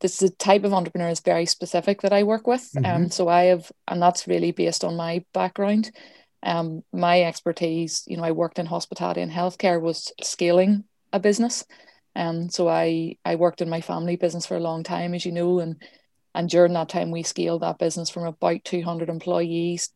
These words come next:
Speaker 1: to about seven hundred. So I would have opened a lot of, so I understand, you know, the highs and lows of that. So, you know, if I give any, the type of entrepreneur first that I work with and then the challenges they have. So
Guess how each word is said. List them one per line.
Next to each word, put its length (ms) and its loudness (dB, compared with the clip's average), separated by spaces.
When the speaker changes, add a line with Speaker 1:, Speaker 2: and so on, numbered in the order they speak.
Speaker 1:
to 80 -2
about 260 -2
seven 320 2
hundred. 360 2
So 120 0
I 120 6
would 120 2
have 80 -4
opened 300 0
a 60 4
lot 200 2
of, 140 -2
so 80 0
I 160 4
understand, 760 -2
you 80 2
know, 220 0
the 80 0
highs 320 0
and 120 -6
lows 280 0
of 80 2
that. 280 0
So, 300 0
you 60 -2
know, 40 0
if 60 2
I 80 6
give 160 6
any, 340 0
the 60 -2
type 280 2
of 100 -2
entrepreneur 400 -2
first 420 0
that 80 2
I 80 6
work 240 2
with 140 -2
and 120 -2
then 420 -6
the 60 0
challenges 540 -4
they 140 0
have. 360 -2
So 300 -2